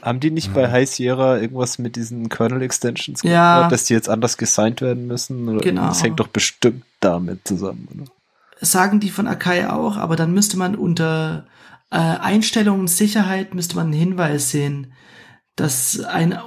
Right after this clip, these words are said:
Speaker 3: ungesignter Treiber versucht hat,
Speaker 1: Hm.
Speaker 3: angesprochen zu werden. Aber das so, dem ist nicht der Fall. Und von daher bin ich da ein bisschen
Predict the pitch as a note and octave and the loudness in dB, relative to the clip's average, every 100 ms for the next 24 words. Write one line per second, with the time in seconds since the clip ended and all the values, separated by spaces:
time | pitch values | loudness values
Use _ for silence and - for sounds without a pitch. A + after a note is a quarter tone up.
0 | - - G3 G3 F#3+ E3+ E3+ E3+ - D#3 | -6 2 4 4 4 4 4 2 0 0
1 | D#3 E3+ E3 D#3 F3+ - - D#3 - - | 0 0 -2 -2 -4 -6 -4 -6 -4 -6
2 | - - - - A2 D3+ D#3+ D#3+ - D#3+ | -6 -8 -10 -10 -6 -2 -2 -2 -4 -4
3 | D#3+ D#3+ D3+ D3+ D3+ C#3+ - - - - | -2 -2 0 -2 -4 -10 -14 -20 -20 -20
4 | - - _ - E3+ E3+ D#3+ F#3 G#3 G#3 | -20 -20 _ -2 0 2 2 2 0 -4
5 | - F3+ F3 F3 E3+ D#3+ D3 D3 D#3+ - | 0 2 2 2 0 0 0 0 -2 -6
6 | _ _ _ _ - _ _ - D#3 D#3 | _ _ _ _ -20 _ _ -10 -6 -2
7 | D3+ D3+ D#3+ D3+ D#3+ D3+ D#3 D#3 - D#3 | 0 2 0 -2 -2 -2 0 -2 0 0
8 | D#3+ - | -2 -6